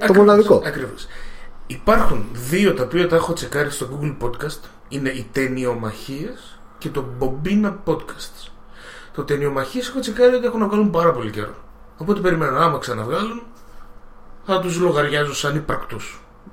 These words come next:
Speaker 1: Οκ, και όχι σαν, ε, ε, κάτι που προσπαθήσαν και τελείως. Ξέρω, μπορεί να
Speaker 2: Ναι.
Speaker 1: τους έκατσε, μπορεί να μπήκαν στρατό, που ξέρεις.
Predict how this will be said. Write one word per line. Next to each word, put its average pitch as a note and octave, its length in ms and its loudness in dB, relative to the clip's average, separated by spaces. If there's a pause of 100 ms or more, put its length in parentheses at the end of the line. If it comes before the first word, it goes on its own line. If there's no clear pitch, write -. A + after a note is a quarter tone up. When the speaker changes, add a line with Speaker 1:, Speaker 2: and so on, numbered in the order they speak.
(140)
Speaker 1:
Οκ, C#3 60 -12 (240)
και C3 100 -6
όχι A#2+ 140 -6
σαν, A2 320 -4
ε, G2+ 40 -8 (920)
ε, G2+ 120 -12 (600)
κάτι D3 220 -2
που B2 100 -8 (100)
προσπαθήσαν D3+ 540 -4
και G#3+ 80 -4
τελείως. - 380 -8
Ξέρω, B2+ 200 -12
μπορεί B2+ 160 -2
να A#2+ 60 4
Speaker 2:
Ναι. A#2 60 4
Speaker 1:
τους F#2+ 120 0
έκατσε, E3+ 280 -2
μπορεί C3+ 180 -8
να C3+ 80 -6
μπήκαν B2 220 -6
στρατό, A2+ 300 -8
που A2 140 -12
ξέρεις. - 260 -16